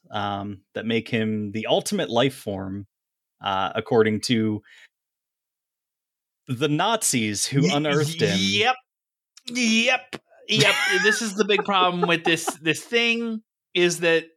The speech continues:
Speaker 2: so, like, it, it's, it's actually a standard Nazi story because the Nazis are going around trying to find supernatural shit
Speaker 1: Mm-hmm.
Speaker 2: in order to help them conquer Europe. This is,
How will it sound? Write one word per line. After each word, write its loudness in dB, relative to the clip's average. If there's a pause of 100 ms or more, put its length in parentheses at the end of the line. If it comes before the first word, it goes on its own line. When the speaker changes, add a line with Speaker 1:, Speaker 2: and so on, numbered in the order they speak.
Speaker 2:
so, 0
like, -2
it, -4
it's, -4
it's -2
actually -2
a 2
standard 0
Nazi -2
story -4
because -2
the 2
Nazis -2
are 0
going 2
around 2
trying 0
to -6
find 0
supernatural -4
shit -2
Speaker 1:
Mm-hmm. 2 (540)
Speaker 2:
in 2
order 2
to -2
help 0
them -2
conquer 2
Europe. 0 (320)
This -8
is, 0